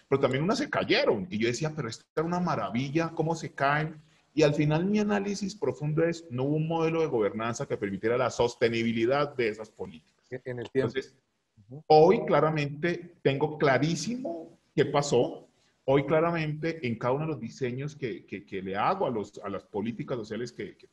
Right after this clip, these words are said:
Speaker 1: planteamos acá, eh, pues claramente, eh, incluyo el tema de la goberna-, de los modelos de gobernanza, del enfoque diferencial para, para poder tener sostenibilidad en el tiempo, cosa que claramente antes de la maestría no era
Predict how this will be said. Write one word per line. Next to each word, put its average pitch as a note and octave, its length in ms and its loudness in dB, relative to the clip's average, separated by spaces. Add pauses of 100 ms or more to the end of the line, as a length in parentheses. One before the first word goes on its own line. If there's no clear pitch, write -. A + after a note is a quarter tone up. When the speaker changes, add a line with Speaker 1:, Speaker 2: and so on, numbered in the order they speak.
(100)
Speaker 1:
planteamos F#2+ 460 -10
acá, A#2 340 -8 (420)
eh, G#2 140 -4
pues - 220 -14
claramente, A#2+ 760 -4
eh, F2+ 220 -10
incluyo C3 840 0 (280)
el G2 140 -10
tema A2+ 260 0
de A#2+ 60 2
la G#2 100 0
goberna-, F#2+ 480 -4
de G#2 120 -6
los G2 120 -4
modelos A2+ 360 0
de C#3 60 -2
gobernanza, A2 600 -6
del G#2 100 -4
enfoque D3+ 560 2
diferencial G#2 760 -6
para, A#2+ 160 -8 (120)
para G#2 160 -10
poder F2+ 220 -8 (240)
tener A2+ 240 -8
sostenibilidad F#2 680 -6
en G2 80 -10
el B2 120 -14
tiempo, C#3+ 460 -8 (400)
cosa B2 360 0
que G2 260 -8 (220)
claramente G#2+ 760 -2 (220)
antes G#2+ 300 -4
de A2 60 -6
la G2 80 -4
maestría F#2 340 -6
no A2 120 -6
era A2 360 -4